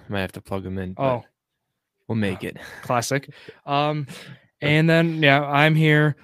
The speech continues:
Speaker 2: And why I said you might be surprised, just Zach and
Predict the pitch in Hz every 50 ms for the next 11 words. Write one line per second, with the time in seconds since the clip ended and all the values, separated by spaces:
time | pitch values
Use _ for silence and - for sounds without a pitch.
0 | _ _ - 139 139 143 147 147 147 147 147 143 139 - - 190 185 165 156 147
1 | 139 131 143 123 - 135 - 139 139 131 127 131 139 139 - - - 131 - -
2 | - _ _ - 139 131 123 123 123 - - _ _ _ _ - 123 120 117 110